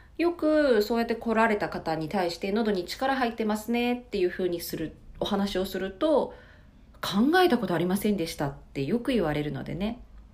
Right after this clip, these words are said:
でも実際はすごくたくさんの人が、喉周り、首周りに力が入った状態で声を出している。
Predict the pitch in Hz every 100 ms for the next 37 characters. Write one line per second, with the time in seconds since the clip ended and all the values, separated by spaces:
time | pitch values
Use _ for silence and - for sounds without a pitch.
0 | - - - - - - - 349 294 202
1 | 208 - 233 233 233 - 214 381 - 208
2 | - 202 185 165 - 156 185 170 156 -
3 | - - 165 170 165 165 160 147 139 -
4 | 175 196 190 180 156 151 - - 277 285
5 | 233 254 269 262 226 220 226 233 233 240
6 | 247 311 302 - - 208 160 143 143 -
7 | 127 139